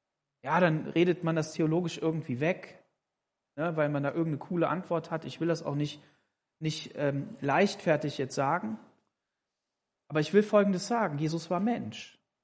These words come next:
Und ist da reingegangen, hat gel-, gelitten, so wie du und ich. Und ist da durchgegangen. Und dann sind viele vor uns schon durch diese Zeiten gegangen. Und wenn man die Geschichte anschaut, dann hat's viele schlimme Zeiten gegeben.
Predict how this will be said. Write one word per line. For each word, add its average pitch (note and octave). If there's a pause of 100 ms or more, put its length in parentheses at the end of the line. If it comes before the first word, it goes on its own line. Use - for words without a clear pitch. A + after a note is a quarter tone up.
(1160)
Und F3
ist F#3
da G#3
reingegangen, D3+
hat D#3+
gel-, F#3
gelitten, G3
so F#3
wie F3+
du G3+
und E3+
ich. - (1300)
Und E3+
ist G3
da F#3
durchgegangen. D3+ (520)
Und F#3
dann A#3
sind A#3
viele B3+
vor C4
uns F#3+ (380)
schon A3
durch G3+
diese F#3+
Zeiten F#3
gegangen. D#3+
Und E3+ (340)
wenn G3
man A3
die G3+
Geschichte G#3
anschaut, G#3+
dann F#3
hat's G3
viele A#3
schlimme A3
Zeiten G#3+
gegeben. C#3+